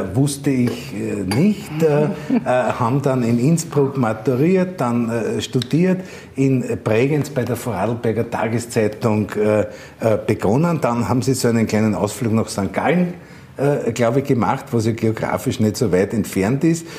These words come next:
Speaker 1: sind dann neunzehnhundertfünfundachtzig, äh, nach Wien, äh, in Richtung Kurier, äh, äh, beruflich in Richtung Kurier, äh, übersiedelt, haben dann ihr erstes Interviewformat achtundachtzig gehabt unter dem Titel Zur Sache.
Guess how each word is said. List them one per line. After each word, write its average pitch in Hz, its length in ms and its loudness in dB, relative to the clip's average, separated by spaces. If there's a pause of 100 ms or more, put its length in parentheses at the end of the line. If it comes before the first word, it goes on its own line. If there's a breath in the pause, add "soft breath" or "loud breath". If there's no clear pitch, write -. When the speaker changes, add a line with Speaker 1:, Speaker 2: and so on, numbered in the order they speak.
(160 loud breath)
Speaker 1:
sind 113 260 0
dann 127 100 2
neunzehnhundertfünfundachtzig, 120 1300 0
äh, 110 260 0
nach 107 360 0
Wien, 190 400 2 (320 loud breath)
äh, 127 140 0 (120)
in 117 80 -2
Richtung 131 400 -2
Kurier, 156 1040 0 (340 loud breath)
äh, 131 80 -2
äh, 123 40 2
beruflich 156 580 2
in 143 80 4
Richtung 131 380 0
Kurier, 113 680 0
äh, 123 120 2
übersiedelt, 147 800 2 (340 loud breath)
haben 131 260 2
dann 131 300 0
ihr 110 180 2
erstes 120 400 0
Interviewformat 123 760 2
achtundachtzig 120 720 -2
gehabt 117 240 -4
unter 117 180 -4
dem 110 220 0
Titel 120 240 0
Zur 92 180 -2
Sache. 185 560 0